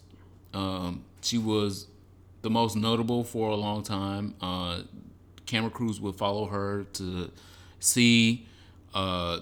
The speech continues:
the makeshift tents that they made along the piers so that they could, um, sleep at night and things like that. So she was mother of the peers, mother of the movement, and should not be forgotten.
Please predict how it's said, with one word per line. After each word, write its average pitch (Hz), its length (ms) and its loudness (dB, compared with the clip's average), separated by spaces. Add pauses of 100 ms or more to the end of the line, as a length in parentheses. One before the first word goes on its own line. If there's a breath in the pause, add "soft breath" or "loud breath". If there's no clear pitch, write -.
the 98 80 -4
makeshift 101 480 -2
tents - 380 -2
that 104 120 -8
they 104 140 0
made 101 320 0
along 95 320 -2
the 98 60 -4
piers 98 420 -2
so 95 300 -4
that 90 240 -8
they 92 100 -4
could, 92 500 -4 (120)
um, 85 440 -8 (720)
sleep 113 320 0
at 107 100 -4
night 92 280 -2
and 90 140 -4
things 95 220 -4
like 87 160 -6
that. 82 260 -6
So 90 320 -2 (380 loud breath)
she - 180 2
was 139 140 6
mother 120 320 6
of 131 80 2
the 127 40 0
peers, 107 520 0
mother 101 340 0
of 98 100 -4
the 98 60 -6
movement, 92 540 -2
and 90 120 -4
should 90 220 -4
not 95 220 -4
be 98 80 -6
forgotten. 85 680 -4